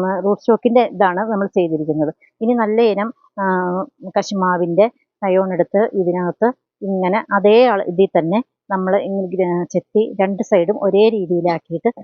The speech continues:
ഇതിനെ ഇങ്ങനെ ഇതിൻ്റെ അകത്ത് ഈ പിളർത്തിയ വശത്തേക്ക് ഇറക്കി വെച്ചിട്ട് ഏകദേശം ദേ ഈ ഒരു, ഒ-, ഒരു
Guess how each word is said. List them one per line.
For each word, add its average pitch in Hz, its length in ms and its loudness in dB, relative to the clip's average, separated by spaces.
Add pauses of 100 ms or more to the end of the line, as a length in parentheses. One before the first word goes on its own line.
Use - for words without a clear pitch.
(180)
ഇതിനെ 202 280 2 (140)
ഇങ്ങനെ 196 340 -2
ഇതിൻ്റെ 202 260 2
അകത്ത് 175 320 -2
ഈ 220 120 0
പിളർത്തിയ 202 400 2
വശത്തേക്ക് 180 500 -2 (360)
ഇറക്കി 202 300 0
വെച്ചിട്ട് 185 400 -2 (1900)
ഏകദേശം 196 480 2
ദേ 202 140 2 (380)
ഈ 233 140 0
ഒരു, 220 200 6 (180)
ഒ-, 220 300 4
ഒരു 269 180 4